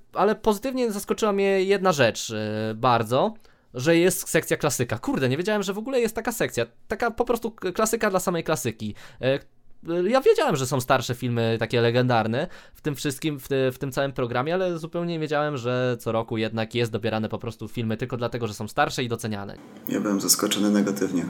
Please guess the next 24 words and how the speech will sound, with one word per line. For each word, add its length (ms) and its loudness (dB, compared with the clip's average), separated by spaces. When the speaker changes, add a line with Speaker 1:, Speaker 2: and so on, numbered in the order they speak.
Speaker 1:
Programem? 440 0
Speaker 2:
Tak, 260 6
po-, 160 2
programem, 640 8
bo 80 -4
to 120 -4
jest, 480 2
to 80 4
jest 160 4
festiwal, 340 6
który 280 2
zachęca 380 2
niby 180 4
do 100 6
odkrywania, 720 4
do 240 0
chodzenia 380 0
te-, 120 -4
na 160 2
takie 260 -2
nieznane 380 2
filmy, 360 0
typu 400 -4
jakieś 400 -2